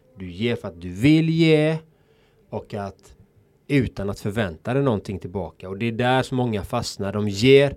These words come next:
men de förväntar sig ändå lite tillbaka, att de ändå ska få någonting tillbaka.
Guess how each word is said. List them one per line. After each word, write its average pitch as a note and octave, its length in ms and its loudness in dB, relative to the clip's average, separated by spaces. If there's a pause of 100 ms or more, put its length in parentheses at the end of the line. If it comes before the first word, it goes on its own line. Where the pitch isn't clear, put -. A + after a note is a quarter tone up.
(140)
men A2 160 -2
de A2+ 100 -2
förväntar B2 580 -4
sig - 220 -6
ändå A3 480 6
lite A3 300 4
tillbaka, E3+ 440 6
att C#3+ 80 -6
de F3+ 120 -10 (100)
ändå C#4+ 500 0
ska G3 220 -2
få C#4 360 -6
någonting B3 560 2
tillbaka. G3+ 760 2